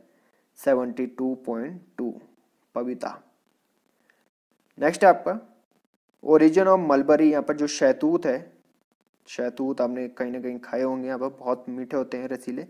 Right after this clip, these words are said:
तो origin पूछा है यहाँ पर मलबरी का, चाइना, मलेशिया, इंडिया या साउथ अफ्रीका?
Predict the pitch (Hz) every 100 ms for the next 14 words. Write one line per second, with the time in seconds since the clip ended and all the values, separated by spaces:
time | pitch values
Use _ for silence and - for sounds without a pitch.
0 | _ _ _ _ _ _ _ _ 165 170
1 | 156 160 156 165 208 196 180 180 170 165
2 | 165 147 135 156 165 160 156 156 160 135
3 | 143 156 147 127 127 127 160 156 - 123
4 | 127 139 135 127 120 131 151 - 120 -
5 | -